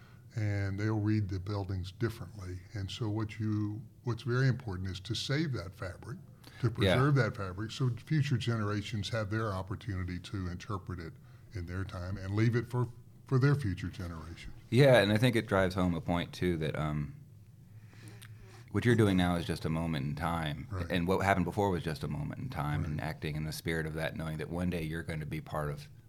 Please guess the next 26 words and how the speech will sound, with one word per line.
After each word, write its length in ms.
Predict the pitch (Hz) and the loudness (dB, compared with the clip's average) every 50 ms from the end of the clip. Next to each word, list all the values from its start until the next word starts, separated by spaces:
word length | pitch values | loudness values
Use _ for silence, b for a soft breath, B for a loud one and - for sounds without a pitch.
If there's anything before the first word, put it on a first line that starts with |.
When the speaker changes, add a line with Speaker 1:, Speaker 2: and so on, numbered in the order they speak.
| - - - - - - - - - - - - - - - - | -20 -20 -20 -20 -20 -20 -20 -20 -20 -20 -20 -20 -20 -20 -8 -4
Speaker 2:
the 80 | 90 87 | 0 2
history 300 | 90 101 - - 92 85 | 2 2 2 0 -2 -2
that 120 | 73 76 | -2 -2
somebody 280 | - - 90 85 80 80 | 0 2 2 2 2 0
else 320 | 82 82 78 78 - - - | 0 -2 -2 -4 -6 -8 -8
is 120 | - 80 | -8 -6
gonna 160 | 76 87 82 | -4 -4 -2
be 120 | 78 76 73 | -2 -4 -2
renovating 440 | 82 82 82 76 73 71 73 69 71 | -2 -4 -4 -2 -4 -4 -4 -4 -4
that 100 | 80 90 | -4 -4
Speaker 1:
Right. 60 | 87 - | -4 -4
Speaker 2:
building. 400 | 73 73 - - - - - - | -4 -4 -4 -6 -6 -6 -8 -6
It 40 | - | -4
Speaker 1:
Right. 80 | 82 82 | -2 -2
Speaker 2:
won't 160 | 85 80 - | -2 -2 -2
be 100 | 82 76 | -4 -4
there 200 | 71 71 67 - | -4 -6 -8 -10
forever. 420 | - - - - - - - - - - | -10 -10 -6 -4 -4 -2 -2 -4 -6 -6
Speaker 1:
Right. 80 | - | -8
Speaker 2:
It's 140 | - - - | -8 -8 -8
all 140 | - - - | -8 -8 -10
temporal. 380 | - - - - - 92 87 - | -10 -10 -10 -8 -6 -8 -6 -6
Speaker 1:
Right. 920 | 90 92 - - - - - - - - - - - - - - - 80 78 73 | -8 -10 -10 -14 -16 -20 -20 -20 -20 -20 -20 -20 -20 -18 -16 -10 -8 -6 -4 -4
Speaker 2:
Um, 180 | 73 73 73 - - - - - B B B B B B B B B - - - - - - - | -4 -4 -6 -8 -14 -18 -20 -20 B B B B B B B B B -20 -20 -20 -20 -16 -10 -4
so 160 | 107 123 113 | 4 4 6
this 240 | 110 113 131 - - | 6 6 4 2 0